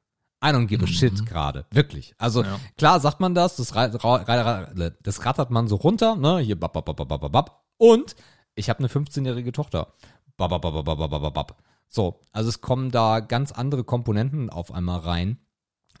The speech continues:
Speaker 1: als sonst, weil sonst war das eher so ein einstudierter Text, um einfach zu zeigen, äh, wer bin ich?
Speaker 2: Ich bin irgendwer, lass mich in Ruhe, ja.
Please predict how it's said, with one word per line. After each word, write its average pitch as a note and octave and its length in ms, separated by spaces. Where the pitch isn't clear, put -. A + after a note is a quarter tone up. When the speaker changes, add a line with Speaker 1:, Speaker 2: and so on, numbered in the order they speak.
Speaker 1:
als F2+ 280
sonst, A2+ 460
weil F2+ 160
sonst G#2+ 260
war C3 100
das B2 200
eher A2 320
so G#2+ 200
ein G2+ 400
einstudierter A#2 640
Text, - 360
um G#2+ 100
einfach G#2 260
zu - 160
zeigen, G#2 640
äh, G2 260
wer G2 120
bin G#2 180
ich? - 260
Speaker 2:
Ich - 180
bin G#2+ 140
irgendwer, G#2+ 580
lass - 160
mich G2 120
in G2 60
Ruhe, G#2+ 280
ja. F#2+ 240